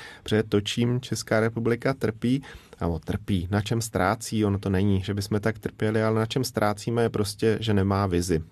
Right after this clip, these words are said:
Od vstupu do Evropské unie prostě nemá směr a přešlapuje se na místě, a když se přešlapuje na místě,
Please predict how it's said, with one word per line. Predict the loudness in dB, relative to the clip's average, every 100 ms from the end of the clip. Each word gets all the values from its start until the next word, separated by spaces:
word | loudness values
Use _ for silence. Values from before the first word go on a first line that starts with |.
| -6
Od | -4 -4
vstupu | -2 -2 0 2
do | 4
Evropské | 4 2 -2 -2 0 2
unie | 4 4 4 2 -2 -16 -10
prostě | -6 0 2
nemá | 4 2
směr | 0 2 4 6 4
a | 2
přešlapuje | 0 0 0 2 2 2
se | 2
na | 2
místě, | 2 2 0 0 0
a |
když | 0
se | -2
přešlapuje | -2 -2 0 0 2 2
na | 2
místě, | 2 2 2 -2